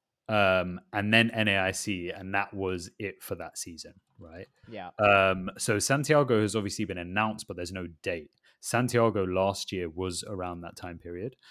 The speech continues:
Speaker 1: Um, we also had a, the special event in Torino around that time period, and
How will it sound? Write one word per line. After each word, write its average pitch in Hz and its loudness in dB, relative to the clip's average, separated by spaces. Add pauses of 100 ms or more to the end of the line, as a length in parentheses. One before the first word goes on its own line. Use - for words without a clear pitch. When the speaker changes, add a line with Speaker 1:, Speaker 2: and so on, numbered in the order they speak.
(360)
Speaker 1:
Um, 101 4 (140)
we 98 -6
also 104 0
had 101 -2
a, 90 -4 (200)
the 92 -6
special - -2
event 92 -4
in 90 -12
Torino 101 -4
around 87 -10
that 85 -14
time 85 -16
period, 87 -10
and 87 -12